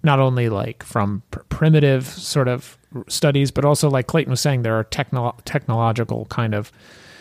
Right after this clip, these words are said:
um, ways to, that we could,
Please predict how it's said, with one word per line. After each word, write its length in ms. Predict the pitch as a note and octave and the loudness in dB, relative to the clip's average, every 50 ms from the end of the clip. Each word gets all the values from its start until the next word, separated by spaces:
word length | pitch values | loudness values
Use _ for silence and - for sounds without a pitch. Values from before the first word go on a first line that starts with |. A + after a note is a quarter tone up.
| - - - - - _ - | -20 -20 -20 -20 -18 _ -2
um, 520 | C3+ C3+ B2 A#2 A2+ A2 A2 G#2+ G#2 G#2 _ _ _ - | -2 0 0 0 0 -2 -2 -4 -6 -8 _ _ _ -10
ways 720 | C#3+ C3+ C3+ B2+ C#3 D3 D3+ D3+ D3+ D3 D3 C#3+ - - - | -8 -6 -4 0 2 4 4 6 6 4 4 2 0 -2 -4
to, 160 | - B2+ - - | -4 -6 -6 -4
that 240 | D3 D3 C3+ - D3 | -4 -4 -4 -4 -4
we 120 | C#3 C3 | -4 -4
could, 540 | A#2+ - C#3+ C3 B2 A2+ A2+ A2+ A#2 A2+ - | -4 -4 -4 -2 -2 -2 -4 -4 -6 -8 -14